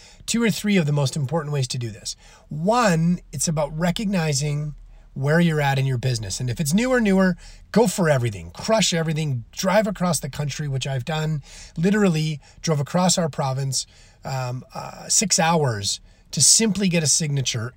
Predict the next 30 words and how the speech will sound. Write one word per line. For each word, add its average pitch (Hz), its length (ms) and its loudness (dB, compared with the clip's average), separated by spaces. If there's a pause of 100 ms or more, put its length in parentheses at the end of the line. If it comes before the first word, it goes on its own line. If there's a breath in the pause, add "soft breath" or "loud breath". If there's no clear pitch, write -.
in 147 120 0
the 127 120 2
very 196 580 0
early 147 260 0
days 123 320 -2
on 123 120 -2
an 120 80 -2
offer 123 320 -4
that 123 140 -4
I 120 100 -2
very 170 480 -2
much 143 240 -2
needed. 95 340 -12 (480 loud breath)
Now, 147 180 -4
we've 147 160 -2
got 170 140 4
other 180 160 6
tools 147 320 2
and 127 100 0
technologies 127 600 -4
to - 100 -8
do 165 200 -2
that, 117 280 -6 (420 loud breath)
but 131 260 0 (160)
if 143 180 -6
you're 143 400 2 (180 soft breath)
still 226 460 2
in 180 100 6
a 156 60 4
space 127 560 -2